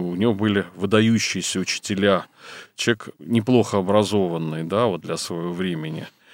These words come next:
и даже для нашей эпохи интернета, там, цифрового телевидения и так далее. Он был в должной степени подготовлен к тем задачам, которые история перед ним поставила? Или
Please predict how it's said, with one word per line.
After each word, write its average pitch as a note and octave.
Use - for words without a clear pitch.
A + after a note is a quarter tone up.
и -
даже F2+
для G2
нашей F#2+
эпохи E2+
интернета, F#2
там, D2+
цифрового E2
телевидения F2
и D#2+
так E2+
далее. D#2+
Он A#2+
был D#3+
в -
должной G2+
степени F2
подготовлен G2
к -
тем G2+
задачам, G#2+
которые G2
история G2
перед F#2
ним G2
поставила? D#2+
Или C#3+